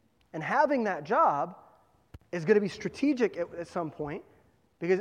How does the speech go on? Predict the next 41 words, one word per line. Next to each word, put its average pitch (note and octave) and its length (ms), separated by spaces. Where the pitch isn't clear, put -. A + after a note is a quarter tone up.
hopefully, G3 680
if F3 160
you F#3+ 60
go G3+ 140
plant G3+ 260
a D#3 60
church F#3 320
or F#3+ 60
you're F3 60
a C#3+ 40
part E3+ 260
of D#3 80
another D3+ 240
work, A#3 420
it'll D3+ 160
translate C#3+ 420
somewhere C#3 260
else. B2 160
Third, E3 340
because F3 220
working C4 480
leaders A3+ 480
supports G#3 480
the G#3 80
gritty G#3+ 300
and F#3+ 100
transient F#3 480
work D#3 380
of D3 100
church - 300
planting, B2+ 380
which B2+ 120
is C3+ 100
what D3 160
we C#3+ 100
already C#3 180
talked C#3 280
about. C#3 360
It E3+ 120
is F#3 140
gritty. D#3 360